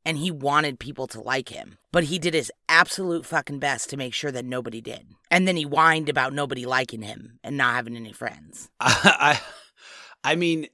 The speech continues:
Speaker 2: it's odd that somebody who was planning an attack on other kids wants other kids to like him. Like, why won't they like
Speaker 1: I know.
Speaker 2: me? It's like, "Well, you were
Speaker 1: Yeah.
Speaker 2: planning their demise." Well,
Speaker 1: Right.
Speaker 2: yeah,
Speaker 1: <laughs>
Speaker 2: but that's not a reason. Like, well,
Speaker 1: Yeah.
Speaker 2: I think it
Speaker 1: It
Speaker 2: might
Speaker 1: is,
Speaker 2: be.
Speaker 1: though.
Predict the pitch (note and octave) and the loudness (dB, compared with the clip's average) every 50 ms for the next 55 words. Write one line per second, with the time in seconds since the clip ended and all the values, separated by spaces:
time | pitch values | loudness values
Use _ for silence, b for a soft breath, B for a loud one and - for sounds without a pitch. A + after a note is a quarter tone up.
0 | _ - D#3+ C#3 - - - D3+ D#3 F3 E3+ A2+ G2 G2 G2 G#2+ A#2+ - - - | _ -6 -6 -6 -4 0 2 2 4 4 2 0 -4 -6 -6 -6 -6 -4 -4 -2
1 | - C#3+ C#3+ D3 D3 C#3+ A#2+ C3 C#3 C3+ B2 A#2+ A2 - - - - C3+ C3 C3+ | -2 0 0 0 0 -2 -2 -2 -2 -2 -2 -4 -4 -6 -8 -8 -8 -6 -4 -4
2 | C#3+ C#3+ C#3+ C3+ A#2+ G#2+ F#2+ - - - - C3+ C3+ C3 - - - A#2 A2+ A2 | -4 -4 -4 -4 -6 -8 -10 -10 -4 -2 0 0 0 -2 -6 -10 -10 -8 -6 -4
3 | A#2 A#2+ A#2+ G2 - - C#3+ C3+ A2 G2 G2+ G#2 G#2+ G#2+ G#2 - A2 A#2 A2+ G2+ | -4 -6 -6 -8 -8 -6 -4 -4 -4 -6 -8 -10 -10 -10 -8 -8 -8 -8 -8 -8
4 | - - B2+ A2 G2 - - G#2+ G2 F#2+ F#2 G2 F#2+ F2+ - - E2 D2 F2+ F#2+ | -8 -8 -8 -8 -10 -12 -12 -12 -12 -10 -10 -10 -10 -10 -12 -16 -16 -14 -14 -12
5 | F#2+ F2+ - G2+ G#2+ B2 D#3 F#3+ G#3 A#3 A#3 - B3 B3+ A#3+ A#3 C4 D4+ - C3+ | -12 -12 -6 -2 2 2 4 4 2 2 2 2 2 2 2 2 2 2 2 0
6 | C#3+ C#3+ C#3+ D3+ - - b b b b b b - C3+ B2+ - C3 A2 A2 A#2+ | -2 -2 -2 -4 -6 -10 b b b b b b -16 -8 -4 -4 -2 -2 0 0
7 | C3+ E3+ F#3+ E3+ D#3 C#3+ C3 D3 D#3 F3 F3+ - - F3 F3 E3+ D#3+ D3 C#3+ C#3 | 2 2 2 2 2 2 4 4 4 4 2 0 0 0 2 2 2 2 0 0
8 | A#2 A2 G2 G#2 C3 F#3 G#3+ F3 C#3+ D3 D#3 E3 E3 - B B B B B B | -2 -2 -4 -2 0 0 0 0 -2 -2 -4 -4 -4 -8 B B B B B B
9 | B B B B B _ B2+ C#3+ C#3+ C3+ C3 B2 A#2 D#3 - C3 C3 - - - | B B B B B _ 4 6 8 8 8 6 4 4 4 6 10 10 10 10
10 | - A2+ A2 A#2 B2+ D3 D#3+ - _ _ - D#3 C#3+ - - - C3 C3+ F3+ - | 10 8 4 2 0 -2 -6 -8 _ _ -4 -4 -4 -2 2 4 6 6 6 4
11 | - - C#3+ B2+ A2+ G#2 G#2 G#2 A#2 D3 F#3 G3 C#3+ F#2+ G2 F#2 G2 A#2+ B2 A2+ | 2 0 0 0 0 0 0 0 0 0 0 0 -2 -4 -6 -6 -8 -8 -8 -6
12 | A2+ A2+ G#2+ G#2 _ G#2+ A2 G2 F2+ F2 F2+ F#2+ B2+ D3+ - _ _ - D3 D3+ | -6 -6 -8 -8 _ -8 -6 -6 -6 -6 -6 -8 -10 -12 -14 _ _ -6 -4 -4
13 | B2+ G#2+ F2+ - _ _ _ _ - B2 A#3+ B3+ - A3 F3 F3 D#3 C#3+ B2+ A2+ | -4 -4 -8 -12 _ _ _ _ 0 2 2 2 2 0 0 2 2 0 0 -2
14 | - - - - E3 - _ _ _ _ _ _ _ - | -4 -8 -8 -8 -10 -12 _ _ _ _ _ _ _ -20